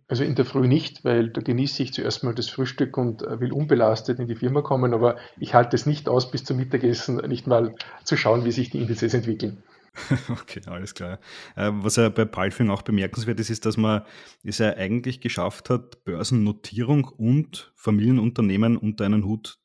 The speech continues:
Speaker 2: zu bekommen. Das ist bei Palfinger kein Widerspruch. Wie spielt da die Nachfolgeregelung hinein? Als börsennotiertes Unternehmen ist das da auch dann einfacher gewesen?
Speaker 1: Also Palfinger hat sich ja sehr früh, nämlich schon vor dem Börsegang,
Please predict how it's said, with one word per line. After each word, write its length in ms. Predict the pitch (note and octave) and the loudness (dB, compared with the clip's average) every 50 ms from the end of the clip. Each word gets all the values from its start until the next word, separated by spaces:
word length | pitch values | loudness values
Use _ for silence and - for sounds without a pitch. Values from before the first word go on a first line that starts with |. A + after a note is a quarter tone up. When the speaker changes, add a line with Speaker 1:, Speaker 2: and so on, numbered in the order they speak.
| _ _ | _ _
Speaker 2:
zu 200 | - - A2+ - | -6 -4 -4 -2
bekommen. 540 | - A2 - - G2 F#2+ G2 A2 C3 D#3+ D3+ | -4 -6 -6 -4 -6 -2 0 0 0 0 -2
Das 160 | - G#2 F#2+ | -4 -6 -8
ist 340 | G#2 G2+ G#2+ - - - - - | -8 -8 -8 -10 -10 -14 -12 -12
bei 80 | G2 | -12
Palfinger 540 | - - F#2 F#2 F#2 - A2 A2 A2 - - - - | -8 -4 -4 -4 -2 -2 -2 -2 -2 -2 -4 -10 -14
kein 280 | - - G2 G2+ G#2 F#2 | -8 -4 -4 -4 -4 -4
Widerspruch. 600 | F#2+ G2+ G#2 B2 - - - A#2 C3 D3+ - - - _ - - - - _ | -8 -4 -2 -2 -2 -2 -2 -2 -2 -2 -4 -8 -16 _ -20 -20 -20 -20 _
Wie 280 | G2 F#2 F2+ G2 A2+ A#2 | -16 -12 -4 -2 -2 -2
spielt 280 | - - A#2 G#2+ G2 | -2 -4 -6 -4 -2
da 40 | C3 | -4
die 160 | - - A#2+ | -2 0 0
Nachfolgeregelung 1080 | A2 G2+ E2+ E2 F2 - - - A#2 G#2+ G#2 A2 A#2+ F#2+ F#2 F2 A2 A2+ G#2+ A2+ A#2 A#2 | 0 2 0 -2 -6 -6 -4 -2 -2 0 0 0 -2 -2 -2 -2 -2 0 0 0 0 0
hinein? 580 | A2 C3 A2+ G2 F2+ F#2 G#2 C3+ D3+ C#3+ - - - - | 2 2 2 2 0 0 0 0 0 -2 -4 -8 -12 -8
Als 280 | F#2 G2 G2+ - - | -6 -6 -6 -6 -8
börsennotiertes 720 | - - G2 - - A2 G#2+ G#2 - - G#2 G2+ G#2 - G#2+ | -6 -6 -4 -4 -2 -2 -4 -4 -4 -6 -6 -6 -6 -4 -4
Unternehmen 440 | G#2+ - A2+ F#2+ F2+ G2 A#2 A#2 | -4 -2 -2 -2 0 0 0 0
ist 180 | C3 - - - | 0 -2 -4 -8
das 300 | A#2 - - - - - _ _ _ _ | -8 -8 -10 -12 -16 -18 _ _ _ _
da 200 | - F#2+ F#2 G2 | -4 -2 0 0
auch 240 | - F2+ F#2+ - - | 0 0 -2 -4 -4
dann 440 | - - G2+ G2+ G2 G2+ G#2 G#2+ - _ _ _ _ _ - | -6 -4 0 2 2 2 2 0 -4 _ _ _ _ _ -4
einfacher 380 | F#2+ G2+ - - G2+ - G2+ | -4 -4 -2 -2 -4 -4 -6
gewesen? 440 | - - F#2 F#2 F#2+ A#2 D3 C#3+ - - - | -6 -6 -6 -4 -2 -2 -4 -4 -6 -10 -6
Speaker 1:
Also 160 | - A#2+ C3 - | -2 0 0 0
Palfinger 420 | G#2 A2 B2 - D#3 C#3+ B2 A#2 | 0 -4 -2 0 2 2 4 2
hat 140 | A2+ A2 - | 2 0 0
sich 160 | - B2 G#2+ | -4 -2 2
ja 180 | A#2+ A#2 A2 A2 | 4 4 4 4
sehr 180 | - B2 A2 | 4 0 0
früh, 240 | F#2+ - A2+ B2 C3+ | 0 -2 -2 -2 -2
nämlich 260 | C3 A#2 A2+ A2 - | -2 -2 -2 -4 -2
schon 160 | - B2 A#2 | -2 -2 -2
vor 180 | A2+ - A2 G#2+ | 0 0 2 2
dem 140 | A#2+ A#2+ A2+ | 2 2 2
Börsegang, 600 | - A#2+ A#2 A#2 A#2 B2 A#2 B2 A2 A2 A2+ A2 | 2 0 2 2 0 0 0 0 0 0 0 -2